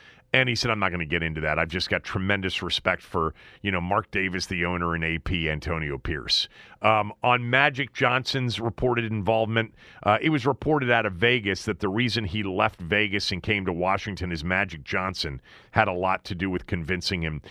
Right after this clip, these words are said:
to come to Washington. He wouldn't answer that. But then, even though some of the answers were limited the rest of the way, I do think you got some, some substance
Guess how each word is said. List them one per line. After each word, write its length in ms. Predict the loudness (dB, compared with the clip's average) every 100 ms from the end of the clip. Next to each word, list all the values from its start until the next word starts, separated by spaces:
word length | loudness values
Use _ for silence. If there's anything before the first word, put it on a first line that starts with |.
| -20 -18 -6
to 120 | -4
come 220 | -2 0
to 80 | 0
Washington. 600 | 0 0 -2 -6 -8 -8
He 180 | -2 0
wouldn't 320 | 2 0 -2 -10 -4
answer 400 | -4 -2 -4 -4
that. 260 | -6 -8 -14 -20 -20 0
But 200 | 0 6
then, 380 | 6 6 2 -4 -8
even 340 | -4 0 2 4
though 120 | 4
some 280 | 4 2 2
of 60 | 2
the 160 | 2
answers 400 | -2 0 0 0
were 160 | 0 0
limited 480 | 4 4 4 2 0
the 80 |
rest 320 | 0 0 0 -2
of 60 |
the 80 | -2
way, 500 | 2 4 2 0 -6 -10 -20 -20 0
I 80 | 2
do 220 | 2 2
think 300 | 4 2 2
you 120 | 0 2
got 320 | 4 2 0
some, 460 | 0 0 0 -2 -6
some 380 | -4 -2 0 2
substance 800 | 4 4 4 0 -2 -4 -4